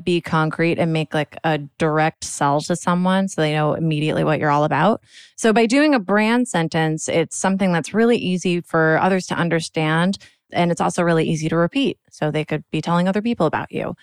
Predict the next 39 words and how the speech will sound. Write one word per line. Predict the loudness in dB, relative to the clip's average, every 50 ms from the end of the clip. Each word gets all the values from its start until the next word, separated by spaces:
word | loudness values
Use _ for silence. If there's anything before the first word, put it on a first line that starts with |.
| _ _ _ _ _ _
So | 0 2 4 4 4 2 _ -2
I'm | 0 2 2 2
writing | 2 2 2 2 2 2
down | 2 2 2 2 2
potential | 0 -2 -2 -2 -4 -2 -4 -2
brand | 0 0 2 2 2 2 2
sentences | 0 -2 -2 -2 -4 -4 -4 -4 -6 -6
for | -6 -8 -6 -4
you. | -2 -2 -2 0 -2 -2 -4 -6 -10 -20 -20 -20 _ _ -2
And | 2 2 4 4 4 2 0 -2 -6 _ _ _ 0
our, | 0 2 4 4
we've | 2 4
got | 4 4 4 4
a | 4
little | 4 4 2 0
formula | 0 0 0 2 2 2 2 2 2 2 2 2 2 0 -2 _ _ _ _
that | 0 0 2
we | 2 2
use | 0 2 2 2 2 0 0 -2 -4 -2
with | -2 -2 -2 _ -4
clients, | -2 0 2 2 0 -2 -2 -4 -4
and | -2 -2 -2 -4 -6 -8 -6
I'll, | -2 -2 0 2
I'll | 2 0 0
share | 2 2 2
it | 2
with | 2 0 -2
you | -4 -4
now. | -2 -2 0 0 0 0
But | 0 0
essentially, | -2 -2 -2 -2 -2 -2 -2 -2 -2 -2
usually | 0 0 -2 -2 0 0 -2
it's | -2 -2 -2
like, | -4 -4 -4 -10 _ -6
"I | -2 0 2 2 2 2 0 -2
help | -4 -2 2 2 2 2 0 _ _ _ _ _ -8
blank," | -4 -2 -2 -2 -2 -2 -4 -8 -12 -20 _ _ _
so | _ -4 -2
your | 0 0 0 -2 -2